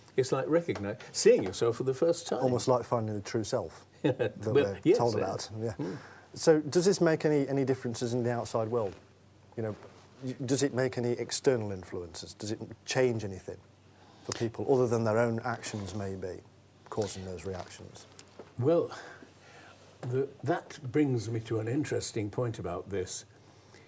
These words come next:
Speaker 1: Whenever I've succeeded in pushing myself by some kind of mental effort, um,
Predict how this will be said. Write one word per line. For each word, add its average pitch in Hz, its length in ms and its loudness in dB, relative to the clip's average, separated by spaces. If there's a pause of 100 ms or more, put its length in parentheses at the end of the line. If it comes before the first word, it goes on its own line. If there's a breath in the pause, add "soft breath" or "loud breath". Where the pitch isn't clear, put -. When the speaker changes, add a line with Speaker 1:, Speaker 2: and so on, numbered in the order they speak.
(280 loud breath)
Speaker 1:
Whenever 151 580 2 (340)
I've 117 220 2
succeeded 104 840 0 (1000 loud breath)
in 110 140 -2
pushing 127 400 4
myself 87 680 -4 (760 loud breath)
by 117 120 0
some 117 200 -2
kind 110 180 -2
of 107 60 -6
mental 113 320 0
effort, - 500 -4 (840 loud breath)
um, 120 200 -2